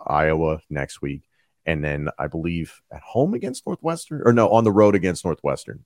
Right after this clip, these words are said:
Bye week, home against UMass. October twenty-first, you go to the Shoe and you play Ohio State.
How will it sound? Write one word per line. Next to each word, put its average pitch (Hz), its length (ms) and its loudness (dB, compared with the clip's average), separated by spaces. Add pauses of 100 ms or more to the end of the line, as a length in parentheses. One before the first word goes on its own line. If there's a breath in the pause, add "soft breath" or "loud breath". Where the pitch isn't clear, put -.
(120)
Bye 101 240 4
week, 101 400 0 (300)
home 101 300 2
against 90 280 0
UMass. 76 520 -4 (120)
October 98 400 0
twenty-first, 82 720 -4
you 71 140 -10 (100)
go 85 180 4
to 80 80 0
the 71 80 -6
Shoe 69 480 -4 (380 soft breath)
and 71 120 -8
you 69 80 -8
play 76 360 0
Ohio 67 340 -2
State. - 400 -8